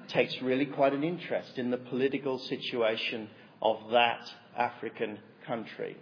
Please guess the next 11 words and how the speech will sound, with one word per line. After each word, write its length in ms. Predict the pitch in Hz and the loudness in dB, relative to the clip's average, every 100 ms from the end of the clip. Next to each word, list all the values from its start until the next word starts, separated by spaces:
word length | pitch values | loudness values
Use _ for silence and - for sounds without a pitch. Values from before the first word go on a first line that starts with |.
| - | -10
as 160 | - 104 | -8 -6
a 60 | 107 | -8
result. 520 | 104 - 110 85 - - - - | -6 2 2 2 -4 -18 -18 2
The 80 | 156 | 4
American 440 | 165 247 214 175 | 6 6 4 4
man 280 | 156 156 143 | 6 6 6
was 140 | 139 135 | 0 -2
called 360 | - 143 - | 2 2 4
Bill, 360 | - 160 117 - - - - - - - - - - - | 12 12 12 6 -6 -18 -20 -20 -20 -20 -20 -20 -12 0
Bill 300 | 147 147 135 - | 4 4 0 -4
Clinton. 360 | 135 - - | -6 -6 -10